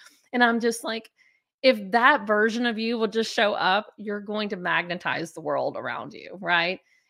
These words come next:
And sharing the story of you accomplishing this dream is a really beautiful experience. And so, um, that is what you have to remember, is that, um, that's, that's, that's the, that's what your story can do for you, is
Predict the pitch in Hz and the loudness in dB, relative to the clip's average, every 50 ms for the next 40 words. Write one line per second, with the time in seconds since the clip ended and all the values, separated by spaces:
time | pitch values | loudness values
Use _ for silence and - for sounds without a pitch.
0 | _ - 214 208 - - 202 196 190 180 180 180 175 - - - 202 190 185 180 | _ -6 -6 -4 -2 0 0 0 0 0 -2 -4 -4 -6 -4 -4 -2 0 0 0
1 | 170 160 - 175 170 180 170 170 165 165 156 - - - - - - 180 185 190 | -2 -2 -4 -6 -6 -6 -4 -4 -4 -4 -6 -8 -12 -16 -16 -10 -6 -6 -6 -6
2 | - - 175 - - 165 156 151 151 165 - - - 180 165 160 160 160 160 147 | -6 -8 -8 -8 -8 -10 -8 -8 -10 -10 -10 -8 -6 -4 -4 -4 -4 -6 -8 -10
3 | - - 185 165 160 170 175 170 170 165 160 165 170 175 175 165 160 - - 117 | -10 -12 -12 -8 -6 -6 -4 -4 -4 -6 -8 -8 -8 -8 -8 -8 -8 -8 -8 -8
4 | - - - - - - - 110 107 104 101 - - - - - - 190 190 - | -8 -10 -14 -20 -16 -12 -10 -8 -8 -8 -10 -12 -14 -16 -14 -12 -10 -10 -10 -4
5 | - 233 208 202 202 190 185 - - - - - - - _ _ _ - 208 196 | 2 4 4 4 4 2 0 -4 -10 -20 -20 -20 -20 -20 _ _ _ -4 -2 0
6 | 185 180 175 - - _ - 196 202 240 262 285 294 269 254 247 226 214 208 196 | 0 0 -2 -6 -10 _ -8 -4 -2 0 2 2 2 2 2 0 2 0 -2 -2
7 | 185 196 180 190 - - 208 185 180 175 170 170 170 175 190 202 208 220 - - | 0 2 0 0 0 0 0 0 0 0 0 -2 -4 -2 0 2 2 2 0 -2
8 | 180 185 180 - - - 180 175 170 165 165 165 - - - _ _ _ _ _ | -4 -6 -6 -6 -4 -2 0 0 2 0 0 -2 -4 -8 -14 _ _ _ _ _
9 | _ _ - 208 196 185 175 175 165 - _ _ - 208 214 208 233 - - - | _ _ -8 -6 -4 -4 -4 -6 -8 -12 _ _ -8 -4 -2 -2 -2 -4 -8 -10
10 | - - - 202 202 214 240 - - - - 370 - _ 349 294 220 233 277 294 | -10 -8 -4 -2 0 0 -2 -4 -8 -14 -16 -18 -20 _ -4 0 0 0 0 -2
11 | - - - 277 240 220 202 - 262 254 254 277 311 302 - - 285 247 240 214 | -4 -4 0 2 2 2 2 0 -2 -4 -4 -4 -6 -4 0 0 2 2 2 0
12 | 208 - - - 185 190 185 175 - 180 165 151 165 160 160 - - 165 170 160 | -2 -2 -4 -2 -2 0 0 0 -2 -4 -4 -2 -4 -4 -4 -4 -4 -4 -4 -4
13 | 156 156 175 180 208 254 269 - - 202 190 - | -4 -2 0 0 2 2 0 0 -2 -4 -4 -6